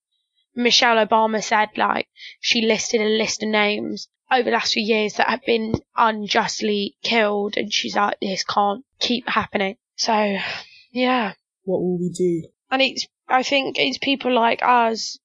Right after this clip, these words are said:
Speaker 1: and, you know, the younger generation, we need to step up. Like people are doing, but we need to do more. Will Smith said it right. He put out a tweet saying, "There isn't more racism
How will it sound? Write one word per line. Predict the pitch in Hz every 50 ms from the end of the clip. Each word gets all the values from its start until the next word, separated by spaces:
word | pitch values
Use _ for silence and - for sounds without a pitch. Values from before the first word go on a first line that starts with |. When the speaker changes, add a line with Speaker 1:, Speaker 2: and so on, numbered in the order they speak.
| _ -
Speaker 1:
and, | - 190 226 226 220 220 214 214 214 220 220 _ _ _
you | - 220 220
know, | 214 208
the | 202 214
younger | 220 220 226 233 220 208
generation, | - 220 208 202 196 196 196 180 - - 202 208 214
we | 220 226 214
need | 208 202 -
to | - 190
step | - - 226 208 - -
up. | 226 226 214 - _ _ _ _ -
Like | 277 262 247 247 - 233
people | - 262 262 - 240
are | 240 254 254
doing, | 220 220 208 190 - _ _ _ -
but | - 247 233
we | 254 247
need | 240 226 208 -
to | - 226
do | 196 - 240 226 220
more. | 220 226 233 208 196 - _ -
Will | 302 330 330
Smith | - - 302 320 294 -
said | - 247 226 214
it | - -
right. | 240 233 226 220 - 403 -
He | 214 196 247 247 240 240 247 247 240 - - _ _
put | - 269 262
out | 254 240 233 -
a | -
tweet | - - 240 233 233 311
saying, | - - 220 220 214 214 214 208 202 202 196 _ _ _ _ _ _ -
"There | 233 226 233 247
isn't | 269 277 285 262 -
more | 254 254 247 240 220
racism | 220 226 226 247 220 - 208 175 185 175 165 175 180 208 220